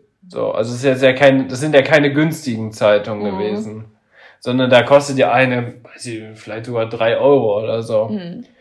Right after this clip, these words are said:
Speaker 1: Dementsprechend waren das ja schon dann einige so zusammen. Aber, dass so ein Ein-Mann-Unternehmen im Endeffekt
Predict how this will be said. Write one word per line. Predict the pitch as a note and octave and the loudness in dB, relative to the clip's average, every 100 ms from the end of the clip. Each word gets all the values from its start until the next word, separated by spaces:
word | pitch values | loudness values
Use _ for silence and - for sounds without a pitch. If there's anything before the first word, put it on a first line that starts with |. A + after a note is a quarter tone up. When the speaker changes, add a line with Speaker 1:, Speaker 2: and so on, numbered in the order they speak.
| _ _ - | _ _ 0
Speaker 1:
Dementsprechend | C#3+ D#3 C#3+ D#3 D#3+ C3+ | 4 2 4 4 6 6
waren | C3+ D3+ | 6 6
das | C#3+ | 2
ja | C#3+ | 0
schon | C#3 D#3 D3+ | 2 2 4
dann | C#3+ C#3 C3 | 4 4 0
einige | A2+ C3+ D3 C#3+ C3+ B2+ B2+ | 2 4 4 2 4 2 2
so | C3 | -4
zusammen. | B2+ C3 C3 D3+ G#2+ | -6 -6 0 0 0
Aber, | - C#3+ G#3+ A#3 A#3+ - _ _ - _ _ | 2 4 6 2 -2 -8 _ _ -20 _ _
dass | - B2+ | -4 0
so | D3 | 0
ein | C#3+ | 0
Ein-Mann-Unternehmen | - D3+ D#3+ C#3+ F#3 F3 F3+ C3+ F3 E3+ E3+ F3+ E3+ | 4 2 4 2 2 0 -2 2 4 4 4 2 0
im | C3+ D3 | -2 0
Endeffekt | C#3+ F3 E3 E3 E3 - | 0 -2 -4 -4 -6 -10